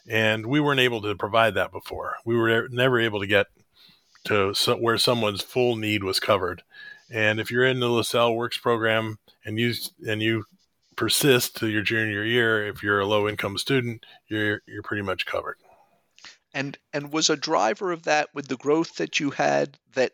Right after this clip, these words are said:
Speaker 2: this was a way to increase your on-campus capacity, um, because you would have,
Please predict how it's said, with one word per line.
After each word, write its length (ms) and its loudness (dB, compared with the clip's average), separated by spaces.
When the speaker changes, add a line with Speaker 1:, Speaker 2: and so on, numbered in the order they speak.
Speaker 2:
this 180 -2
was 160 0
a 60 0
way 240 2
to 280 -4
increase 680 -4
your 460 0
on-campus 640 0
capacity, 840 0
um, 460 -2
because 360 0
you 80 -6
would 160 -2
have, 440 0